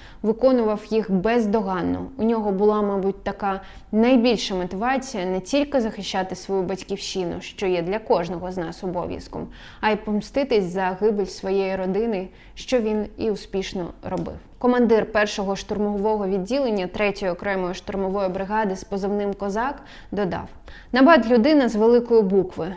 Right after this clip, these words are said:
людина, яка надихає багатьох побратимів, є прикладом для них. Мене надихала його внутрішня сила.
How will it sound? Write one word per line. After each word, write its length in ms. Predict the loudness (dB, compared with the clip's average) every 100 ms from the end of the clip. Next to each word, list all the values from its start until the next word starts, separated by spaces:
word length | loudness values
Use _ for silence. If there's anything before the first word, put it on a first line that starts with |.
| 0
людина, 360 | 2 6 6
яка 260 | 4 2 0
надихає 460 | 0 0 -2 -2 0
багатьох 460 | 0 -2 -4 -6
побратимів, 800 | -4 -4 -2 -2 -2 -2 -2 -6
є 180 | -4 -4
прикладом 720 | 0 2 4 2 -2 -2 -2
для 160 | -4 -4
них. 300 | -6 -10 -16 -20 -10 0
Мене 240 | 4 4
надихала 540 | 4 0 -2 -4 -2
його 220 | 0 0 2
внутрішня 640 | 2 0 -4 -6 -6 -6
сила. 420 | -8 -8 -8 -8